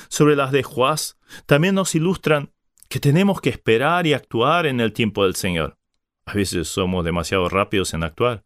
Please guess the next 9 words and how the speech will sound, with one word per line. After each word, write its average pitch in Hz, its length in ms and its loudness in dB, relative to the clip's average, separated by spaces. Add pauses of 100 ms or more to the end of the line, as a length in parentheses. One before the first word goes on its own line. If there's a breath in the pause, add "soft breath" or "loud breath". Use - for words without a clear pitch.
(340 loud breath)
Otras 139 260 2
veces, 151 300 0
en 127 100 -2
cambio, 143 400 0 (260 soft breath)
somos 143 340 2
muy 135 260 2
lerdos 127 640 0
en 107 100 0
obedecer. 85 560 -2